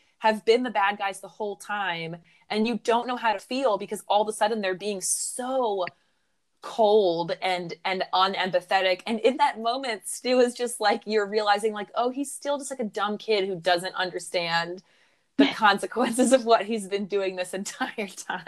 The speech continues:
Speaker 2: It's like, okay, murdering people's okay, but you're more afraid of getting caught by the cops and then having <laughs> your parents get mad at you. <laughs>
Speaker 1: Right, right. Oh my
Speaker 2: Yeah, there
Speaker 1: gosh.
Speaker 2: seems to be an issue with his values there, but <laughs>
Speaker 1: Oh,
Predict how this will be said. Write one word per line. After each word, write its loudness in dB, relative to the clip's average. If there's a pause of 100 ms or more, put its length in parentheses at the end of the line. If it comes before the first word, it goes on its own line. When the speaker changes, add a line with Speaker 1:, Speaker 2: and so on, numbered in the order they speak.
(360)
Speaker 2:
It's 6
like, 10
okay, 8 (100)
murdering 6
people's 0
okay, 4
but 2
you're 2
more 4
afraid 4
of 0
getting 0
caught 4
by 4
the 2
cops 0
and 2
then 2
having 10
<laughs> 0
your 2
parents 8
get 8
mad 6
at 4
you. 8 (140)
<laughs> 8 (120)
Speaker 1:
Right, 8 (120)
right. 2 (200)
Oh -6
my 4
Speaker 2:
Yeah, 8
there 2
Speaker 1:
gosh. -6
Speaker 2:
seems 8 (180)
to 0
be 4
an 6
issue 4
with 4
his -2
values 4
there, 0
but 2 (160)
<laughs> -8
Speaker 1:
Oh, 2